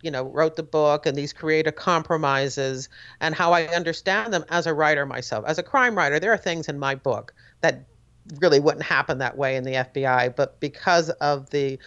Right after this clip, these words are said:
way I want the story to run, I had to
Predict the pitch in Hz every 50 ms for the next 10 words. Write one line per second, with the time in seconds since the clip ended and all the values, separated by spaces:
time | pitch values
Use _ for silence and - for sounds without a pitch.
0 | - - - _ - 143 160 160 160 160 156 156 160 151 151 151 151 - - -
1 | 180 175 170 165 160 156 151 147 143 151 170 208 220 196 170 165 156 147 151 151
2 | - - 151 156 151 - - 190 160 160 160 160 156 - - 147 139